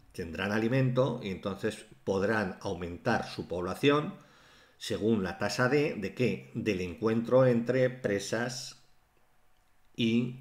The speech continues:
eh, de presas y, y depredadores. Entonces, aquí tenemos, por tanto, el, nuestro sistema, que como vemos, es un sistema dinámico en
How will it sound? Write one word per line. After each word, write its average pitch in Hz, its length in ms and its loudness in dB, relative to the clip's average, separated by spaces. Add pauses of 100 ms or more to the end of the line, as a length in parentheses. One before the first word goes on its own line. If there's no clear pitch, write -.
eh, 80 640 -6 (240)
de 98 220 -6
presas 120 640 -2
y, 80 800 -6 (100)
y 92 80 -6
depredadores. 82 840 -10 (560)
Entonces, - 540 -4 (260)
aquí - 240 -8
tenemos, 123 580 0 (180)
por 90 160 -6
tanto, 123 540 -2
el, 104 280 -4
nuestro 110 380 -4
sistema, 82 560 -6 (400)
que 87 140 -4
como 85 240 -6
vemos, 131 540 2 (380)
es 92 200 -6
un 107 80 -4
sistema 127 540 0
dinámico 131 520 2
en 117 300 -2